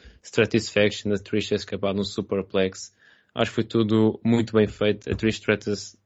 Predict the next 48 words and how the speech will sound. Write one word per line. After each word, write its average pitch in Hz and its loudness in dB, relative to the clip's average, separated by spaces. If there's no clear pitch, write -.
ninguém 98 2
me 98 -2
convence 104 0
que - -4
ela 98 0
tem 95 0
quarenta 101 2
e 101 4
sete 98 2
anos, 95 0
quase 95 -4
a 92 -2
fazer 98 0
quarenta 95 2
e 90 0
oito. 95 -4
Está - -2
numa 104 4
forma 104 4
incrível. 107 4
E, 113 6
e 120 2
no 117 6
final 110 4
do 101 4
combate 101 2
eu 98 2
honestamente 95 -4
estava 90 -2
a, 92 4
a 98 2
bater 95 4
palmas. 90 -2
Para - -4
mim, 95 0
nove 107 4
em 101 4
dez. 98 0
E 104 2
André, 98 2
acha, 92 -4
gostaste 104 2
assim 107 -2
tanto 104 2
deste 104 2
combate 104 2
como 101 0
eu? 107 -4